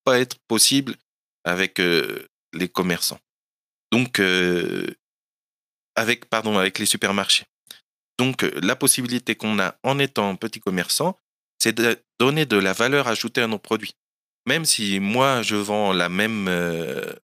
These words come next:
boîte de petits pois que Monsieur Leclerc, eh bien, moi, petit commerçant, je vais avoir le conseil, je vais avoir, euh, il faut donner de la valeur ajoutée. Le conseil, ça peut être, euh, par exemple, comme en France, on a beaucoup maintenant de personnes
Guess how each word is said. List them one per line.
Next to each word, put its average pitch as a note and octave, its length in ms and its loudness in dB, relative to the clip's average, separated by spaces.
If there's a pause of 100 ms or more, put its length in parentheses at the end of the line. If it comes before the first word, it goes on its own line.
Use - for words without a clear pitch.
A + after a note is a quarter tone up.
boîte A2 240 0
de G2+ 80 2
petits - 220 -4
pois G#2 300 0
que F2 500 -2
Monsieur F2+ 280 0
Leclerc, C#3+ 440 0 (1080)
eh G#2+ 100 0
bien, G#2 260 0
moi, C3 540 2 (100)
petit B2+ 220 -2
commerçant, A2 420 2
je C3+ 120 2
vais B2 100 2
avoir C3 200 2
le C3 80 0
conseil, G#2+ 520 0
je G2+ 120 0
vais F#2 140 2
avoir, F#2+ 460 0
euh, F2+ 200 -2 (380)
il - 80 -8
faut A#2+ 140 0
donner D#3+ 280 2
de A#2+ 60 -2
la A2 80 0
valeur A#2 280 2
ajoutée. G#2 460 -2 (1000)
Le F2+ 100 -2
conseil, A#2 560 0
ça A#2 160 2
peut G#2 140 2
être, G2+ 240 -2
euh, F#2 180 2
par F2 140 -2
exemple, G2 380 -2 (120)
comme G2 140 -4
en F#2+ 60 -4
France, A2+ 320 0
on G#2+ 80 -2
a G#2 80 0
beaucoup G#2 280 -6
maintenant G#2+ 320 0
de F#2 160 0
personnes F#2 600 -4